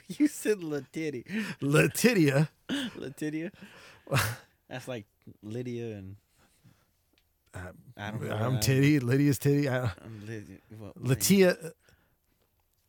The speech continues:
Speaker 2: Latia.
Speaker 1: Freudian slip right
Speaker 2: Yeah.
Speaker 1: there.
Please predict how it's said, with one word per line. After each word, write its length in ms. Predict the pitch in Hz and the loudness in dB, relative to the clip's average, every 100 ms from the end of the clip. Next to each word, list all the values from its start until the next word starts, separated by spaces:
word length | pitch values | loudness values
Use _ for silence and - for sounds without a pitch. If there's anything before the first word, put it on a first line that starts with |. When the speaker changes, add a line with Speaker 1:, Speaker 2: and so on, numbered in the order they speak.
| _ _ _ _ - _ | _ _ _ _ -20 _
Speaker 2:
Latia. 540 | 113 110 110 185 180 165 | -4 0 2 4 4 2
Speaker 1:
Freudian 440 | 117 117 117 107 | 0 -2 -2 -6
slip 320 | - 117 120 | -10 -10 -2
right 80 | 139 | 2
Speaker 2:
Yeah. 220 | 135 117 | 4 4
Speaker 1:
there. 120 | 113 | 2